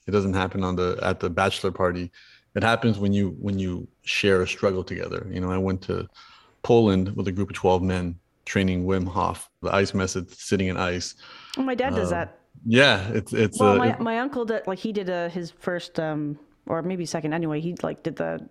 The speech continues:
Speaker 2: like,
Speaker 1: The ice
Speaker 2: this
Speaker 1: bath?
Speaker 2: the, well, not, no, but, like, hopping in a river, like, in
Speaker 1: Yeah.
Speaker 2: the middle of winter.
Speaker 1: Yes.
Speaker 2: Um, my dad doesn't do that. He, he does the, the breathing and the ice, ice bath stuff. But
Speaker 1: Mm-hmm.
Speaker 2: anyway,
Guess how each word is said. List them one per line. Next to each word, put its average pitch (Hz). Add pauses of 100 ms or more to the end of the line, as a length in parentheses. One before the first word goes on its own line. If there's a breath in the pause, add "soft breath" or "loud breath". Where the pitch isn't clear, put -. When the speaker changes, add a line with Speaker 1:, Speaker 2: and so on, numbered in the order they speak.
Speaker 2:
like, -
Speaker 1:
The 92
ice 101
Speaker 2:
this 117
Speaker 1:
bath? 117 (420 loud breath)
Speaker 2:
the, 214
well, 214
not, 202
no, 214
but, 185
like, 175
hopping 196
in 170
a 160
river, 151 (160)
like, 156
in 107
Speaker 1:
Yeah. 101
Speaker 2:
the 90
middle 85
of 143
winter. 147 (240 loud breath)
Speaker 1:
Yes. 190
Speaker 2:
Um, -
my 185
dad 170
doesn't 151
do 147
that. 143
He, 151
he -
does 147
the, 139
the 147
breathing 165
and 156
the 151
ice, 156 (100)
ice 170
bath 135
stuff. -
But 104
Speaker 1:
Mm-hmm. -
Speaker 2:
anyway, 160